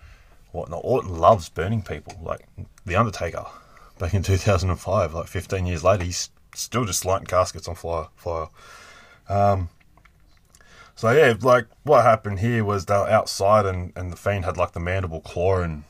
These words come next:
Orton was wrestling in, like, basically, like, a hoodie and tracksuit and shit, obviously. And then when you see that, you sort of think, "Oh, fuck, maybe it's him that's gonna go up in flames." Um, but, you know, he turned it around, burnt The Fiend, and, you know, that was it.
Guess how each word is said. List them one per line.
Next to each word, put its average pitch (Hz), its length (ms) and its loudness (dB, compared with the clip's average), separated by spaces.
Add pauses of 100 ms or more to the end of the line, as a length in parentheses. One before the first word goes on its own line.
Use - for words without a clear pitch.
(360)
Orton 101 260 -2
was 90 120 -6
wrestling 90 340 -6
in, 90 140 -4
like, 78 320 -2 (720)
basically, 87 400 -2
like, 82 200 -4
a 80 60 -10
hoodie 87 220 -8
and 78 100 -10
tracksuit 87 380 -4
and 78 180 -10
shit, - 300 -8 (960)
obviously. 80 560 -6
And 92 140 -2
then 101 100 2
when 98 120 0
you 92 60 0
see 101 240 0
that, 95 200 2
you 87 60 -8
sort 95 240 -2
of 82 40 -6
think, 92 180 -6
"Oh, 90 120 -6
fuck, - 320 -2
maybe 90 320 -2
it's 82 140 -8
him 101 220 -4
that's 78 140 -8
gonna 82 220 -6
go 78 180 -2
up 76 140 -2
in 76 80 -12
flames." 76 500 -10 (1600)
Um, 92 240 2
but, 92 160 2
you 98 60 -2
know, 104 120 0
he 101 60 0
turned 110 320 4
it 92 100 -2
around, 101 360 0
burnt 101 240 -2
The 87 60 -6
Fiend, 113 420 2
and, 87 220 -2 (260)
you 90 60 -8
know, 92 120 -2
that 98 160 4
was 82 140 -6
it. 113 180 -2